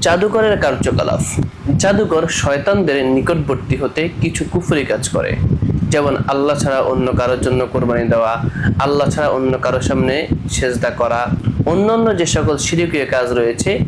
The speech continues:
সে সকল কাজগুলো করা। এরপর শয়তান তাকে কিছুটা সাহায্য করে। এই শয়তান জিনেরা এ সকল বিষয়গুলো শিখায়, তবে শর্ত দেয়, শর্ত দেয় কি জাদুকর যেন সর্বদা সর্বে হালতে সব সময়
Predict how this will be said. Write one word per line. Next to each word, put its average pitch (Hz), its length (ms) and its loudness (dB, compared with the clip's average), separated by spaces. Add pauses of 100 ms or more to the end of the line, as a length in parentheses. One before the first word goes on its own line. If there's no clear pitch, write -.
(240)
সে 196 200 0
সকল 170 340 0 (300)
কাজগুলো 123 440 0
করা। - 220 -2 (440)
এরপর 220 260 0
শয়তান 190 480 0
তাকে 143 240 0
কিছুটা 170 360 0
সাহায্য - 480 -2
করে। 110 260 0 (340)
এই 190 100 2
শয়তান 240 520 2
জিনেরা 170 540 2 (240)
এ 175 80 2
সকল 190 360 0
বিষয়গুলো 156 540 2
শিখায়, 127 400 -2 (120)
তবে 143 340 0
শর্ত - 460 -2
দেয়, 190 300 2
শর্ত - 340 0
দেয় 226 200 2 (100)
কি 240 240 0 (220)
জাদুকর 165 520 2
যেন 135 260 0
সর্বদা 131 600 0
সর্বে 131 380 0
হালতে 127 520 -2
সব 190 260 -2
সময় 147 520 0